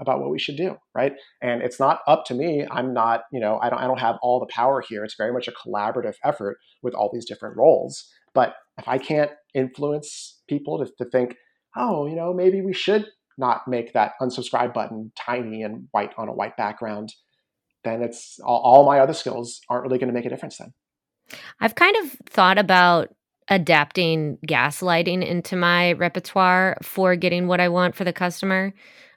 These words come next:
Speaker 2: Um, it's toxic, yes, but I feel like if I gaslit the other person, uh, <laughs> I'd be like, "Yeah, you said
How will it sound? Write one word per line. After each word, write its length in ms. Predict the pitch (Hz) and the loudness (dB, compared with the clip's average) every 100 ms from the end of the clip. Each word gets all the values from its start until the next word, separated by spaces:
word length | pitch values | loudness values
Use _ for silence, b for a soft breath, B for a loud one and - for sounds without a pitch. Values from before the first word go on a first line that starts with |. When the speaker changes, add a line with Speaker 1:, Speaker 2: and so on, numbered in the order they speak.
| _ | _
Speaker 2:
Um, 540 | 160 160 151 147 143 147 | 2 4 4 2 2 0
it's 180 | 190 - | -2 -2
toxic, 580 | - 269 247 - - - | 6 6 6 -2 -6 -4
yes, 420 | 151 110 - - | -2 -2 -4 -8
but 560 | 165 165 196 185 175 - | -4 2 6 6 6 4
I 100 | 175 | 0
feel 260 | - 233 233 | 2 4 6
like 200 | 214 202 | 4 2
if 120 | - | 0
I 80 | 160 | 0
gaslit 840 | 147 160 165 185 - 147 139 143 | 2 2 2 0 -2 0 0 -2
the 300 | 160 160 151 | -2 0 2
other 200 | 151 151 | 2 2
person, 600 | 143 160 143 156 139 135 135 | 0 0 0 -2 -2 -2 -4
uh, 600 | - 151 135 127 123 87 - | 0 0 0 -2 -4 -8 -10
<laughs> 100 | - | -6
I'd 180 | 165 180 | -2 0
be 100 | 190 | 4
like, 180 | 175 180 | 2 4
"Yeah, 120 | 254 | 4
you 160 | 262 277 | 4 2
said 240 | - | 2